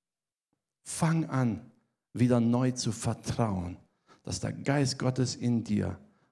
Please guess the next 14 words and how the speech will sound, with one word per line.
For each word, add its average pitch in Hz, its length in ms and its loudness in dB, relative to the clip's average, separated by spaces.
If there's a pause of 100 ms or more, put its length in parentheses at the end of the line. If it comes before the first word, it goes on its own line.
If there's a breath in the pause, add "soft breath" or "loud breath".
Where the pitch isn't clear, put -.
(380 soft breath)
dich 101 160 -6
erhält, 123 580 0 (160)
dich - 220 -8
trägt. - 500 -6 (280 soft breath)
Und 110 140 0
du 113 120 2
wirst 135 260 0
wie 156 60 4
Petrus 113 640 2 (300 loud breath)
mitten 170 400 4
unter 139 260 2
den 127 240 4
Wachen 98 360 0
schlafen. - 600 -6